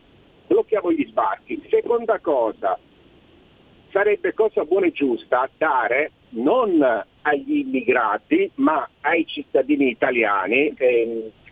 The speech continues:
spero di non essere tacciato come razzista, ai cittadini italiani che hanno una famiglia di, con almeno due bambini,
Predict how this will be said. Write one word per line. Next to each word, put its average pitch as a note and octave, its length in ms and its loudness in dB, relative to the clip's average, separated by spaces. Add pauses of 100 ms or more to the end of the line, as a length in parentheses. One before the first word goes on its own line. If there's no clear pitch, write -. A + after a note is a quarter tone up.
spero D3+ 140 4
di B2+ 100 -4
non C3+ 160 2
essere C#3 320 0
tacciato B2+ 560 -2
come A#2+ 160 0
razzista, A#2 720 -2 (600)
ai F#3 260 2
cittadini E3 460 2
italiani B2+ 640 2
che C#3+ 120 2
hanno D3 240 4
una C#3 140 4
famiglia C#3 540 2
di, A#2+ 260 2
con C#3+ 140 2
almeno C#3 440 2
due D#3+ 240 4
bambini, C#3 680 0